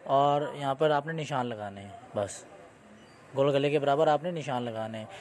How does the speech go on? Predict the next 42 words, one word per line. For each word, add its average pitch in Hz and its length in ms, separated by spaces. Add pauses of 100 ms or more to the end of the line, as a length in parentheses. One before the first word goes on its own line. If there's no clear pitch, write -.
(180)
ये 151 60
निशान 170 300
हम 175 120
इसलिए 170 240
लगा 180 260
रहे 180 120
हैं 180 120
ताकि 156 380
जो 156 120
है 151 500 (200)
पट्टी 170 200
हमारी 160 520 (300)
गले 151 200
के 160 80
अंदर 156 280
ही 175 180
आए, 175 220
गले 160 260
से, 160 180
गले 151 280
से 160 120
बाहर 143 240
पट्टी 151 260
ना 151 140
जाए। 156 220 (340)
देखिए, 143 220
हमने 165 180
पट्टी 156 260
लग-, 175 200
बनाई 160 320
हुई 160 200
है 143 80 (380)
और 151 80
पट्टी 160 260
को 170 80
आपने 170 180
निशान 170 360
के 185 80
ऊपर, 185 340
ऊपर 190 240
रखना 165 280
है 175 100